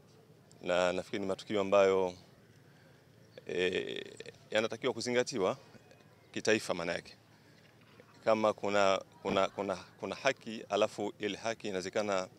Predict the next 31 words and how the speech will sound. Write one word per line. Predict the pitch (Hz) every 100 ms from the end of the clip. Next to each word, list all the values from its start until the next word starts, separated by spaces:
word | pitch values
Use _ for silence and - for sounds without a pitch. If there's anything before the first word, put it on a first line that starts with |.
| - - - - - - -
eh, | 95
yupo | 110 107
mtu | 110 101
anaweza | 104 101
kaizuia | - 95 85 113 110
ile | 98
haki, | 135 127 - - - - - - - - - - - - - - -
eh, | - - 50 - - - -
nafikiri | 98 - 107
ni | 98
jambo | 101 92
la, | 90 - -
la |
kuzingatia | 90 92 90 87 92
sana, | - -
kwa | -
sababu | 117 123 120 113 - - - - - - - - -
kwenye | 101 101
shauri | 95 113 110
hili | 120 117 113 110
mimi | 113 110
nimezuiliwa, | 104 98 90 101 110 104 101 95 92 - - - - - - - - -
eh, | - 101 101 101 95 87 - 87
dhamana | 95 104 110 98
na | 92 98 95 - - - - -
mkurugenzi | - 98 113 104
wa | 95
mashtaka, | - 95 - - - - - - - - - - - - - -
lakini | - 95 110 110 95
sheria | - - 107 113 123 123 -
au | 104 104 -